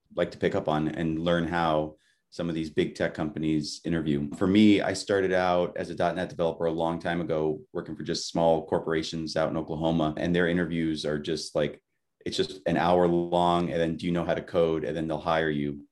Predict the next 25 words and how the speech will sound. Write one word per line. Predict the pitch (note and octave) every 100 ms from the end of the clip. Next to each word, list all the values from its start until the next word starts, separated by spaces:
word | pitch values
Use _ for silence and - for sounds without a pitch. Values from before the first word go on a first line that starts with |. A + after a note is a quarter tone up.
| _ _ _ -
And | F2+ -
so | F2
going | F#2+ F#2 F2
from | F2 E2
that | F2 F2 E2+ -
to, | E2+
like, | E2
a | E2+
Riot | D#2 E2+ F2 E2+ -
Games | F2 E2+ E2 E2 E2
or | D#2+
an | D#2
A | E2+
W | E2 D#2+ E2
S | E2 E2
interview | E2+ D#2 D2+
loop, | D#2 D2+
it | D#2
was | D2+ C#2+ _
really | E2 F#2 F#2 E2
shocking | D#2 F2 D#2 D#2+ D2+
to |
me. | D2 C#2+ - -
And | F#2+
it's, | F#2 -